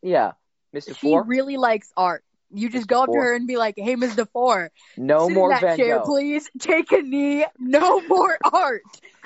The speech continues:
Speaker 1: No more Van Gogh. You ain't looking at no more Van Gogh.
Speaker 2: Not nothing.
Speaker 1: You did absolutely nothing to affect my life except not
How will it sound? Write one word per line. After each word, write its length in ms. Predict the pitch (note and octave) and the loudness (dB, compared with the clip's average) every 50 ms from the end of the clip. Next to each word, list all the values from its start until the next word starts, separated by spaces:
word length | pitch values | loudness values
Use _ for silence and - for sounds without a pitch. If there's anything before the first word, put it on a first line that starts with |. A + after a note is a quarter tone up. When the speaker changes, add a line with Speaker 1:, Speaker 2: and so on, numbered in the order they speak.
| E4+ F4+ - - - | -10 -10 -10 -10 -4
Speaker 1:
No 300 | - E3 F#3 G3 G#3 B3+ | 0 4 4 6 4 4
more 240 | C4+ C#4 C#4 C#4 C4+ A#3 | 2 2 2 2 2 2
Van 300 | G3+ B3 A#3 A3 G#3+ G3 | 2 2 2 2 2 2
Gogh. 260 | A3 G#3 F#3 E3+ D3 | 4 4 4 2 2
You 220 | C#3 C#3+ F#3+ A3 B3+ | 2 2 2 2 2
ain't 120 | B3+ A#3+ | 2 0
looking 240 | A3+ A#3+ - A3 A3 | -2 -2 -2 -2 -4
at 180 | G#3 G3 F#3 F3 | -4 -4 -6 -6
no 280 | E3 E3+ F3+ G#3 A#3 | -8 -8 -6 -6 -6
more 280 | A3+ A3 A3+ A3+ G#3+ G3+ | -6 -6 -8 -8 -8 -8
Van 280 | F#3 G#3 F#3+ F3+ F3+ E3+ | -8 -10 -10 -10 -10 -10
Gogh. 520 | E3+ E3 D3 A#2+ G2+ F2 D2 C#2+ F#2+ - | -8 -6 -6 -6 -6 -10 -14 -20 -20 -16
Speaker 2:
Not 260 | F#3+ A3 C#4 D4+ D#4+ D4 | -8 -2 -2 -2 0 -2
nothing. 200 | D4 C#4 A3 F#3+ | -4 -6 -6 -8
Speaker 1:
You 160 | A#3 C4+ C#4 | -12 -12 -10
did 220 | A#3+ C4 B3 G#3 - - | -8 -8 -6 -6 -4 -2
absolutely 680 | F3 G3 A3 A3+ - - A#3 A#3 A3 G#3+ E3 G3 G3+ | 0 0 0 -2 -6 -10 -10 -10 -10 -12 -14 -14 -16
nothing 440 | E3+ D3+ D#3 F3+ - - A3 G#3+ G#3+ | -12 -8 -8 -8 -6 -8 -10 -10 -10
to 140 | - - F#3+ | -12 -12 -12
affect 400 | E3+ D#3 _ - F3 G3 _ - | -12 -10 _ -8 -8 -8 _ -8
my 200 | E3 E3 F3 G3 | -8 -8 -8 -6
life 300 | G3 F#3 F#3+ G#3 A3 A#3 _ | -6 -4 -4 -4 -4 -6 _
except 360 | - C3+ _ - C#3 C#3 B2+ C#3 | -20 -20 _ -16 -16 -16 -16 _
not 160 | C#3 C3 B2+ | -18 -18 -18